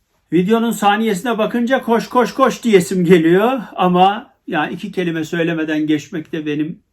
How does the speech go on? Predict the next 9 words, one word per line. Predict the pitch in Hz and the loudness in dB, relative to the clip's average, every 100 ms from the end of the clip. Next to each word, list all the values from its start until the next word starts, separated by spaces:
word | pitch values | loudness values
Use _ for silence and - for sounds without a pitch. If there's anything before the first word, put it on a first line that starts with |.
| _ | _
tarzıma | 143 143 139 151 147 | -6 -4 -2 -2 -2
uygun | 151 131 127 127 | -4 -8 -8 -8
değil. | 123 180 151 | -6 -4 -4
Yine | 131 135 | -4 -6
de | |
hızlanıyorum. | 135 113 107 101 87 - _ _ _ _ _ _ | -6 -6 -10 -8 -12 -14 _ _ _ _ _ _
Filiz | - 208 220 233 - _ _ | -6 -2 -2 -2 -8 _ _
Aygündüz. | 170 185 170 139 120 104 95 - _ _ _ _ _ | 0 2 2 0 -2 -4 -10 -16 _ _ _ _ _
Prens, | - 170 175 226 214 - | 0 2 2 0 -4 -10